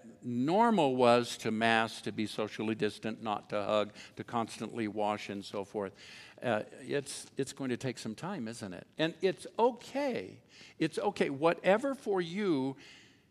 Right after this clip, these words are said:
your conscience accepts. If you need to go into Walmart still masked, bless your heart, you go.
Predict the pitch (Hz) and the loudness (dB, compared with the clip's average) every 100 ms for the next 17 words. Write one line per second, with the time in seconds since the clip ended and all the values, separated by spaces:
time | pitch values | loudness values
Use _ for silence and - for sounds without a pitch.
0 | _ 147 160 - 180 190 - 170 - - | _ 2 2 2 2 2 2 -2 -2 0
1 | - 156 - 220 202 - 127 147 226 202 | 4 4 2 0 0 0 -2 0 2 2
2 | 175 156 170 175 151 143 156 160 156 156 | 2 2 2 2 2 2 2 4 2 0
3 | - - 147 135 135 139 - - 123 147 | -2 -4 0 2 2 0 -4 -8 0 2
4 | 151 - 143 139 156 - - - 170 151 | 0 -4 -4 -2 -2 -4 -16 -8 -6 -2
5 | 151 104 | 0 0